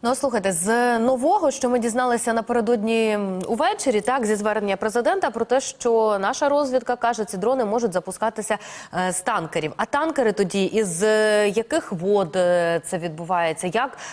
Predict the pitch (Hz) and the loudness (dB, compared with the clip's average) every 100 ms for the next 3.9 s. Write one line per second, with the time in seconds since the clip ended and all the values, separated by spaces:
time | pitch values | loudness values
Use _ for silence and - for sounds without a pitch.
0 | - - 269 254 226 233 214 - 208 214 | -16 -2 0 2 2 0 0 -4 -2 -2
1 | 208 208 233 226 220 202 196 208 196 208 | -2 0 0 2 0 0 0 0 0 0
2 | 214 208 196 196 208 202 202 214 185 - | 0 0 -2 0 -2 -2 -2 0 -2 -2
3 | 185 214 233 381 415 262 220 226 202 | -4 0 2 2 0 0 0 0 -4